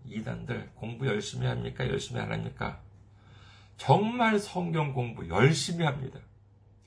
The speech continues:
그 정도로 정말 학교 공부를 열심히 했더라면은요, 이건 뭐 정말 농담이 아니라 웬만한 영문대는 넉넉히 들어갈 정도로 정말 열심히 공부를 해요.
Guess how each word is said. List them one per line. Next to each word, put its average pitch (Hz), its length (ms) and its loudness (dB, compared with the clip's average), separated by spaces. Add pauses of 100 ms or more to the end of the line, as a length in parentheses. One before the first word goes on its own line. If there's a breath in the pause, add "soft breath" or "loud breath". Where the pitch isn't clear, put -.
(320 soft breath)
그 135 200 8
정도로 240 420 6
정말 226 300 4
학교 - 520 0
공부를 143 520 0
열심히 120 440 0
했더라면은요, 131 640 2
이건 170 240 4
뭐 175 180 6
정말 160 240 2
농담이 151 400 6
아니라 175 420 4 (280 loud breath)
웬만한 202 580 6
영문대는 165 720 4
넉넉히 156 600 2
들어갈 180 420 6
정도로 175 500 4
정말 254 500 4
열심히 226 720 2
공부를 160 560 0
해요. 160 260 -2